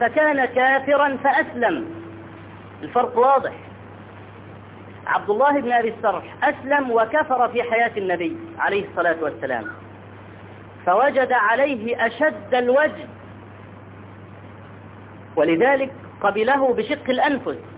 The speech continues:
قال: "أليس منكم رجل رشيد؟" حين أغضيت عنه كان يقتله. قالوا: "يا رسول الله،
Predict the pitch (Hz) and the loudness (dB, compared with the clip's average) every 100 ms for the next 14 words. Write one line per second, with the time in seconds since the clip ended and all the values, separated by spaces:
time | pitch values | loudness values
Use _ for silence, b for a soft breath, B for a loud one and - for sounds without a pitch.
0 | - - - - - - - - - - | -18 -18 -18 -18 -18 -18 -18 -18 -18 -10
1 | - 269 269 220 156 135 - 202 285 262 | 2 4 4 2 -2 -6 -2 0 0 -2
2 | - 247 302 277 - 208 156 156 254 277 | -4 -2 0 -2 -2 -4 -2 2 2 4
3 | 262 240 233 240 269 277 - - - - | 2 2 0 -2 -6 -8 -12 -18 -18 -18
4 | - - - - - - 233 233 233 208 | -20 -20 -20 -20 -14 0 2 4 2 0
5 | 202 294 262 262 285 262 277 269 - 220 | -2 -2 2 0 0 0 0 -2 -2 0
6 | 226 226 - 330 277 - - - - - | 2 0 0 2 2 -2 -12 -16 -18 -18
7 | - - - - - - 269 285 277 262 | -16 -12 -12 -14 -18 -2 4 4 6 6
8 | 247 240 240 277 254 240 254 240 | 6 4 0 -2 -2 2 2 2